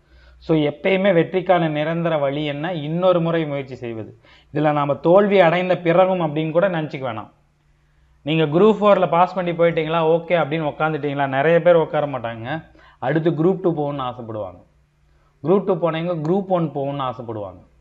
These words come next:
குரூப் ஒன் போனவங்க டிபார்ட்மெண்டல் எக்ஸாம் எழுதுவாங்க. புரியுதா உங்களுக்கு? அதாவது அவங்க அடுத்தடுத்து, அடுத்தடுத்து போயிட்டே இருக்கணுங்கிற எண்ணம் மட்டும்தான்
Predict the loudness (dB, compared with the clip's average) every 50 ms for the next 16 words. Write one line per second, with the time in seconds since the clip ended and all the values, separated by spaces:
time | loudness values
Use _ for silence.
0 | _ _ _ _ _ _ _ _ _ _ _ _ _ _ -2 0 2 2 2 2
1 | 0 -2 -2 0 -2 -2 -2 -2 -4 -4 -2 -2 -2 0 -2 0 2 2 2 2
2 | 0 -4 -4 -2 -2 -2 -4 -4 -4 -4 -4 -4 -6 -6 -6 -6 -8 -8 -10 -12
3 | -16 -20 _ _ _ _ _ _ _ _ _ _ _ _ _ _ _ _ _ _
4 | _ _ _ _ _ _ _ _ _ _ _ _ _ _ _ -20 -20 _ _ -10
5 | -4 -2 0 0 0 0 -2 -4 -6 -10 -10 -10 -10 -10 -10 -10 -10 -8 -4 -2
6 | -2 -2 0 -2 -2 -2 -2 -4 -4 -4 -6 -6 -8 -10 -8 -4 -4 -4 -4 0
7 | 2 2 2 2 0 -2 0 0 0 0 -2 -2 -2 -4 -4 -4 -6 -8 -8 -2
8 | -2 -2 -2 -2 -2 0 0 0 0 0 -4 -6 -8 -8 -8 -8 -6 -6 -6 -6
9 | -8 -8 -6 -6 -6 -6 -4 -6 -8 -8 -10 -12 -10 -8 -6 -6 -6 -8